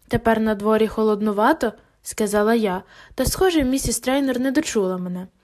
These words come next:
Ви можете робити собі чай чи каву на кухні. У шафках завжди є все потрібне. Ванна кімната тут. Вона відчинила двері, і я побачила білий підйомник з металу та пластику,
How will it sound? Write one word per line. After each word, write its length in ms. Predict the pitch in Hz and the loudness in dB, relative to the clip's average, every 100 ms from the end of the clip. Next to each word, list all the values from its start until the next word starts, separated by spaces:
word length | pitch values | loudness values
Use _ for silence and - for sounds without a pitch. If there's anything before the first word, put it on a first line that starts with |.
| _ _ _ | _ _ _
Ви 120 | 302 359 | -2 2
можете 380 | 339 302 - | 2 2 0
робити 380 | 214 202 240 277 | 0 0 0 0
собі 300 | 269 220 202 | -2 -2 -4
чай 360 | 196 202 220 262 | -4 0 0 0
чи 140 | 233 | -2
каву 300 | 214 208 208 | -2 -2 0
на 140 | 233 262 | -2 -2
кухні. 460 | 208 170 - 180 _ - - | -4 -8 -10 -16 _ -20 -12
У 60 | 226 | -4
шафках 460 | - 349 349 302 240 | 2 2 2 0 0
завжди 460 | 214 226 269 277 | 2 2 2 -2
є 160 | 233 220 | 0 -2
все 220 | 220 233 | -2 -4
потрібне. 580 | 254 247 220 185 175 180 _ _ _ | -2 -2 0 0 -4 -8 _ _ _
Ванна 320 | 214 220 208 | 0 0 0
кімната 600 | 196 202 202 226 262 262 262 - | -4 -4 -2 -2 -2 -6 -6 -4
тут. 320 | 214 170 - _ _ - - | -4 -4 -10 _ _ -12 -2
Вона 200 | 320 381 | 0 2
відчинила 580 | 302 - 233 240 220 | 0 0 0 2 2
двері, 440 | 185 214 269 262 220 | 0 2 2 0 -4
і 60 | 202 | -4
я 140 | 208 | -4
побачила 680 | 202 196 208 240 247 220 220 - - | -2 -2 0 0 0 -2 -4 -10 -8
білий 280 | 226 240 240 | 0 4 4
підйомник 600 | 240 262 226 202 185 180 | 2 0 2 0 0 -6
з 60 | 208 | -6
металу 480 | 202 185 214 240 240 | -6 -2 2 2 2
та 120 | 262 | -2
пластику, 640 | - 202 175 175 180 - | -2 -2 -2 -8 -12 -12